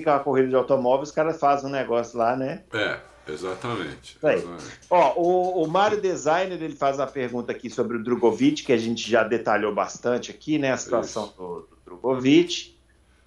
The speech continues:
Speaker 1: O Thiago Pimentel se, pergunta se vem Spec três para o Hamilton.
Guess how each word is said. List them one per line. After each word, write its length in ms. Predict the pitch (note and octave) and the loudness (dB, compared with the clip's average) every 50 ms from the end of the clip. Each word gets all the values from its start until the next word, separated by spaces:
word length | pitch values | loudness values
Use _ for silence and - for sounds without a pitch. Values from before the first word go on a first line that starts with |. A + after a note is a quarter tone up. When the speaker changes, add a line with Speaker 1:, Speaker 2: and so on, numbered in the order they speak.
| _ _ _ | _ _ _
Speaker 1:
O 380 | - D3+ D3+ D3 D3+ D3+ D3 D3 | 4 6 6 8 8 6 4 2
Thiago 680 | C#3+ - - F3+ F#3 G#3 G#3+ G#3 F#3+ F#3 F3 F#3 - - _ - | 2 4 4 6 6 6 4 4 2 0 0 -2 -6 -16 _ -10
Pimentel 1120 | - A3+ B3 A#3 A3 G3+ F3 C#3 B2 - - - C#3 C#3 C3+ A#2+ G#2 F2+ F2+ D#2 D2 C#2 C2+ - _ - | -8 -8 -4 0 0 0 0 -2 -6 -6 2 4 6 6 6 6 4 2 0 -4 -8 -10 -16 -20 _ -20
se, 240 | - - - C#3 | -14 -4 -4 -4
pergunta 500 | A2+ G#2 - - - D3+ D3 D3 F3+ F3+ F3 | -4 -4 -8 -2 2 4 4 4 4 0 -2
se 100 | E3 D3+ | -6 -2
vem 140 | E3+ F3 E3 | -2 -2 -2
Spec 480 | - - - - - G3 G#3+ G#3+ - - | -2 -6 -10 -2 0 0 0 0 -4 -4
três 480 | - D#3+ D#3+ F3 G3 G#3+ G#3+ - - | -2 2 4 4 4 4 0 -6 -8
para 260 | - - E3+ F3 E3+ D3 | -2 0 2 2 2 2
o 60 | A2 | -2
Hamilton. 760 | G2+ A2+ C3 D#3 D3+ D3 B2+ G#2+ G2 E2+ - - G2 E2 - | 2 4 4 4 4 4 0 -6 -8 -10 -10 -16 -18 -18 -18